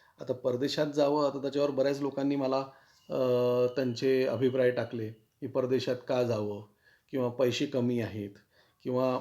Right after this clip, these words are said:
मी सांगितलेली स्थळं, मी सांगितलेली देश आहेत त्या देशांमधले, त्या देशांमध्ये अजूनही चांगली परिस्थिती आहे, म्हणजे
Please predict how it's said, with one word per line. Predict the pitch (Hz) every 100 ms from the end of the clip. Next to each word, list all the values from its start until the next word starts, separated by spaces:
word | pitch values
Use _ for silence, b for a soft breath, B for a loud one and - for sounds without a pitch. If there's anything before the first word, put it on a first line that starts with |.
| -
मी | 139
सांगितलेली | 131 135 131 127 135 135
स्थळं, | 131 127 123 127 - -
मी | 131 131
सांगितलेली | 139 131 131 135 131 131
देश | 123 131 120
आहेत | 120 127 120 b b b
त्या | 139
देशांमधले, | 127 127 143 135 131 123 127 -
त्या | 135 131
देशांमध्ये | 131 123 139 139 131
अजूनही | 131 120 147 139
चांगली | 139 123 131
परिस्थिती | 131 - 131 120 117 117 123
आहे, | 107 -
म्हणजे | 104 - _ _ 131 139